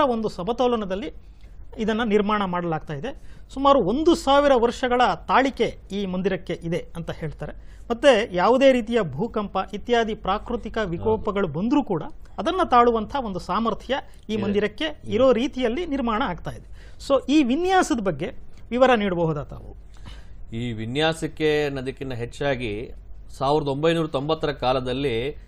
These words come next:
Speaker 2: ಯಾರು ಟೇಪ್ ತಗೊಂಡು ಅಳೆಯಕ್ಕೆ ಅವಕಾಶ ಇರ್ಲಿಲ್ಲ. ಒಬ್ಬ ವ್ಯಕ್ತಿ ಅದನ್ನ ಕಾಲಲ್ಲಿ ಅಳತೆಯನ್ನ ಮಾಡಿ ರಾಮ ಮಂದಿರ ಹೀಗೆ ನಿರ್ಮಾಣ ಮಾಡಬೇಕು, ರಾಮ ಮಂದಿರ ಇದೇ ರೀತಿಯಲ್ಲಿ ಕಟ್ಟಬೇಕು ಅಂತ ಮಾಡಿದಂಥ ಒಬ್ಬ ವ್ಯಕ್ತಿ.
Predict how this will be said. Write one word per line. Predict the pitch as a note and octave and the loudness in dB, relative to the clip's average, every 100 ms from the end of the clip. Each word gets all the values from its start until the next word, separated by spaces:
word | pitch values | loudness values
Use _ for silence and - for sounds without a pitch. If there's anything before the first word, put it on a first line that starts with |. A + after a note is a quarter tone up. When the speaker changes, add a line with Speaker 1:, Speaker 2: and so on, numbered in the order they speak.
| - | -6
Speaker 2:
ಯಾರು | A2+ C3 D3+ D3+ | 2 6 6 4
ಟೇಪ್ | - D#3 F#3 | 2 0 0
ತಗೊಂಡು | - C#3+ C3 D3 | -2 -2 -2 -2
ಅಳೆಯಕ್ಕೆ | B2+ A#2 B2 C3+ - | -2 -2 -2 -4 -4
ಅವಕಾಶ | B2 A2+ A#2 A2+ | -4 -2 -4 -6
ಇರ್ಲಿಲ್ಲ. | A2+ G#2 G2+ - - - - | -8 -8 -10 -12 -14 -14 -12
ಒಬ್ಬ | A#2 | -4
ವ್ಯಕ್ತಿ | A#2+ C3 - G3 | -2 -2 -2 0
ಅದನ್ನ | D#3 C#3 D3+ | 2 2 -4
ಕಾಲಲ್ಲಿ | D#3+ B2 D#3+ G3 G3 F3 | -2 4 6 8 6 4
ಅಳತೆಯನ್ನ | C#3 C#3+ D#3 C#3+ B2+ | 4 2 2 2 -2
ಮಾಡಿ | A#2+ A#2+ D3 | -4 0 2
ರಾಮ | A#2+ D#3 | 2 2
ಮಂದಿರ | D3+ C#3+ C#3 | 2 2 2
ಹೀಗೆ | A2+ C3 E3+ F3 | 2 0 2 2
ನಿರ್ಮಾಣ | C#3+ C#3 C#3+ C#3 | 2 0 -2 -2
ಮಾಡಬೇಕು, | B2 A2+ A2+ - C3 | -2 -4 -6 -6 -4
ರಾಮ | A#2+ C3 | -2 -4
ಮಂದಿರ | B2+ B2+ | -4 -4
ಇದೇ | A#2 C3 E3+ | -2 0 0
ರೀತಿಯಲ್ಲಿ | D3+ C#3+ C3 | 0 -2 -4
ಕಟ್ಟಬೇಕು | B2 C3+ C#3+ C3+ A2+ | -6 -4 -4 -4 -8
ಅಂತ | G#2 | -8
ಮಾಡಿದಂಥ | D3 A2 G#2 F#2+ | -6 -6 -6 -8
ಒಬ್ಬ | G#2+ D#3+ | -8 -6
ವ್ಯಕ್ತಿ. | A2+ F#2+ - | -6 -8 -12